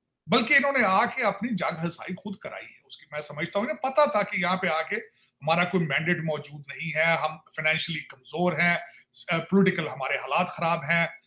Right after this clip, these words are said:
अ, अ, कुछ लोग जेलों में हैं, कुछ बाहर हैं, कुछ बोल सकते हैं, कुछ नहीं बोल सकते।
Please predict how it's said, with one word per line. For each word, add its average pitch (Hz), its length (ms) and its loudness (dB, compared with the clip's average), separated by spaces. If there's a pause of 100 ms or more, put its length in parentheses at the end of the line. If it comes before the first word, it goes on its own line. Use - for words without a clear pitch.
(220)
अ, 156 380 2
अ, 147 260 0 (180)
कुछ 180 180 -2
लोग 160 280 -2
जेलों 190 340 6
में 175 160 4
हैं, 165 300 0
कुछ - 200 -16
बाहर 170 420 2
हैं, 170 320 0 (300)
कुछ 147 160 0
बोल 214 320 6
सकते - 340 0
हैं, 165 260 0
कुछ 139 300 -6
नहीं 220 200 6
बोल 175 140 0
सकते। 160 480 -6